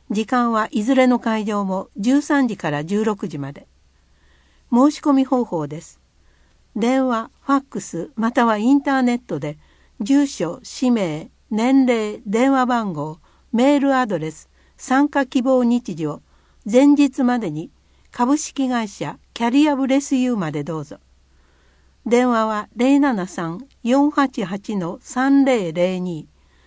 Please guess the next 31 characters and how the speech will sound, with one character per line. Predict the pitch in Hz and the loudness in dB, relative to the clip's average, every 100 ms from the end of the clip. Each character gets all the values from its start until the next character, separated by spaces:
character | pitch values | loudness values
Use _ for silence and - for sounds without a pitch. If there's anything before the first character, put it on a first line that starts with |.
| _ _ | _ _
フ | 277 | -2
ァ | 277 | -2
ッ | |
ク | - | -4
ス | - 196 | -8 -6
は | 165 165 _ _ _ | -4 -6 _ _ _
零 | 214 269 285 | 2 4 4
七 | 262 208 180 | 2 -2 -4
三 | - 165 165 - _ | -6 -8 -10 -16 _
四 | 220 247 277 285 | -2 2 6 6
二 | 277 233 185 | 4 2 -2
四 | 180 190 170 | -2 -4 -4
の | 156 - - | -8 -10 -2
零 | 233 269 285 | 0 2 4
二 | 277 214 160 | 4 2 -4
三 | 214 214 220 | -6 -4 -2
零 | 208 151 | -2 -4
で | 156 | -8
す。 | - - _ _ _ _ _ _ - | -12 -20 _ _ _ _ _ _ -6
な | 208 | -4
お、 | 185 - _ _ _ - | -4 -10 _ _ _ -8
一 | 202 277 | -2 2
時 | 277 | 2
保 | 285 294 | 2 2
育 | 277 - | 0 -4
ご | 175 190 | -4 -4
希 | 233 | -2
望 | 208 202 | 0 0
の | 196 | -2
方 | 196 - 156 | -6 -8 -8
は | 151 | -8